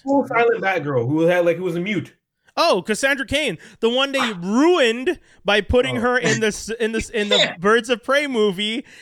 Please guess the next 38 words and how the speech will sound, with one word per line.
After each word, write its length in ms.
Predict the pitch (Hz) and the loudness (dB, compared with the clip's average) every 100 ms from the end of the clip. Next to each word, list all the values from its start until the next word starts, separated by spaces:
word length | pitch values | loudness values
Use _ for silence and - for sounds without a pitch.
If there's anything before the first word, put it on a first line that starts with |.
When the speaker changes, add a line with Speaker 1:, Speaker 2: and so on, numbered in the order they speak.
| - | -6
Speaker 2:
and 180 | 214 214 | -4 0
making 340 | 214 226 254 240 | -2 0 -2 0
her 120 | 247 | 0
a 80 | 214 | 0
snotty 640 | - 208 202 220 - 196 | -6 -6 -2 -2 -4 -6
kid 600 | - 311 349 233 220 294 _ _ _ _ 190 | -6 -4 0 0 0 -6 _ _ _ _ -4
uh, 240 | 185 202 | -2 -2
who, 260 | 220 240 233 | -4 -4 -4
who's 180 | 233 214 | -4 -4
a, 140 | - - | -6 -4
like, 200 | 214 190 | -4 -2
a 80 | 190 | -4
thief, 460 | - 262 277 220 - | -6 -6 -4 -6 -4
instead 420 | 233 233 - 254 254 | -4 -2 -2 0 0
of 220 | 208 - | -2 -6
keeping 460 | - 254 269 247 | -8 -8 -6 -4
her 160 | 220 226 | -4 -4
true 260 | - 240 247 | -6 -8 -4
to 140 | 240 | -2
her 80 | 196 | -4
character 340 | 185 220 - 220 | -4 -6 -4 -8
in 60 | |
the 60 | 196 | -6
comic 240 | 208 220 | -6 -6
book, 180 | 208 180 - - | -6 -8 -12 -12
where 140 | 196 208 | -6 -4
she's 240 | 240 190 | -4 -4
a 80 | 202 | -4
mute 460 | 175 190 233 240 - _ - | -4 -2 -2 -4 -10 _ -10
ninja 580 | 165 196 269 254 262 - | -4 -2 -2 -4 -4 -2
assassin. 1080 | 214 220 - 233 226 - - 214 202 202 233 - | -2 -4 -4 -2 2 0 0 -2 0 0 -2 -6
<laughs> 40 | _ - - _ _ | _ -20 -20 _ _
Speaker 1:
But 300 | 170 208 202 185 | -2 0 0 0
Speaker 3:
But 200 | 185 - _ - 196 127 | -4 -8 _ -18 -12 -6
Speaker 1:
this 200 | 180 190 | -6 -6
is 140 | 196 | -12
C 120 | 208 208 240 | -10 -2 0
W. 400 | 240 170 117 | 0 -2 -8